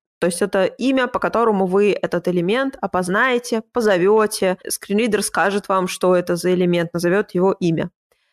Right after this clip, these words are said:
Accessible name в основном задают для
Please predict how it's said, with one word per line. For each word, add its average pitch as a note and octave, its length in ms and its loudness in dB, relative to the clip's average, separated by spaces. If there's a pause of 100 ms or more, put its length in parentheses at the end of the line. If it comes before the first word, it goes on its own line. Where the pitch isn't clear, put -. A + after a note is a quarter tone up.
(120)
Accessible G3 640 0
name G3+ 300 2
в F3+ 80 -6
основном F#3+ 720 0 (120)
задают F#3 680 0 (220)
для F3 480 0